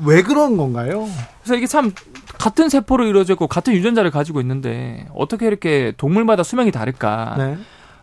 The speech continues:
Speaker 2: 뭐, 예전에는 이런 얘기가 있어요. 뭐, 심박수에 따라 다-, 달라진다, 수명이.
Speaker 1: 네.
Speaker 2: 또는 덩치에 따라 달라진다.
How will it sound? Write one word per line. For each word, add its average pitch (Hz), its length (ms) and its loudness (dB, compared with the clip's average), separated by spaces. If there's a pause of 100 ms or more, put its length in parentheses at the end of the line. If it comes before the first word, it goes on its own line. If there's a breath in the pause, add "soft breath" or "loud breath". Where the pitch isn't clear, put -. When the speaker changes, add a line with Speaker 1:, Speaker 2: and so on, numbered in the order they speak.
Speaker 2:
뭐, 190 320 2
예전에는 208 1000 2 (120)
이런 220 240 0
얘기가 151 180 0
있어요. 127 200 -6
뭐, 117 100 -6
심박수에 214 600 2
따라 143 220 0
다-, - 220 -6
달라진다, 117 640 -2
수명이. 113 500 -4
Speaker 1:
네. 151 320 0
Speaker 2:
또는 143 300 -2
덩치에 220 420 2
따라 143 240 -2
달라진다. 117 600 -6